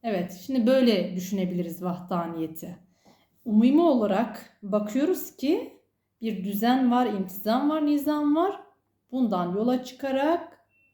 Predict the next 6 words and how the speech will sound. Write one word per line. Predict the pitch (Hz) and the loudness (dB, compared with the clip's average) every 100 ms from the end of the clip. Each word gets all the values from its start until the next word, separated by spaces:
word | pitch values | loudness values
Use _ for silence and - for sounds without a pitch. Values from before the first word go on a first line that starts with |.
| _ _ _ _ _ _ _ | _ _ _ _ _ _ _
vahdaniyetini | 185 196 196 214 202 196 196 196 202 202 202 180 - - - | -6 -6 -4 -2 0 0 2 0 -2 -4 -2 -4 -8 -16 -8
görüyoruz, | 185 180 170 170 | -6 -6 -6 -8
Allah'ın | 175 170 170 175 170 | -8 -6 -8 -8 -6
birliğini, | 180 190 185 202 254 - | -4 -2 -2 0 -2 -2
tekliğini | 185 185 185 180 170 | -6 -4 -2 -2 -2
görüyoruz. | 175 - 143 - | -6 -8 -12 -14